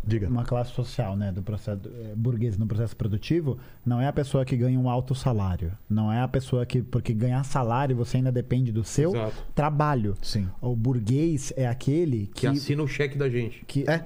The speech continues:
Speaker 2: é.
Speaker 1: O burguês é quem? O Neymar não é o burguês. O burguês é quem assinou o cheque do Neymar.
Speaker 2: O, o
Speaker 3: É o
Speaker 2: burguês
Speaker 3: dono da
Speaker 2: é o, é o
Speaker 3: Nike, sei lá.
Speaker 2: sheik, é
Speaker 1: É?
Speaker 2: o sheik dono do Paris Saint-Germain.
Speaker 3: Tá.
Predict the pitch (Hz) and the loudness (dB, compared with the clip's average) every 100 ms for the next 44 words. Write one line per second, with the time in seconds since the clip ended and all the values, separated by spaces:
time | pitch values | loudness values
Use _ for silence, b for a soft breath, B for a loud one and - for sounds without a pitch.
0 | - 170 170 175 - - - - - - | -2 0 0 -2 -12 -14 -16 -16 -16 -16
1 | B - 139 135 170 180 180 143 B B | B 0 0 2 2 0 0 -2 B B
2 | 147 151 151 165 170 156 139 120 101 113 | 0 2 2 2 2 2 2 2 2 2
3 | 117 143 139 139 123 131 131 - 160 156 | 2 2 2 0 2 2 2 2 2 2
4 | 160 135 139 127 127 135 143 135 - 113 | 2 2 0 2 0 2 2 2 2 2
5 | 160 185 127 117 151 - 127 143 147 135 | 2 2 2 2 2 4 4 4 2 2
6 | 151 151 165 156 196 - 160 131 - 151 | 2 2 2 2 0 2 2 2 2 0
7 | 156 160 139 170 170 160 151 135 151 147 | 2 2 2 2 0 0 0 0 0 0
8 | 127 101 - 98 90 | 0 -2 -2 -2 -2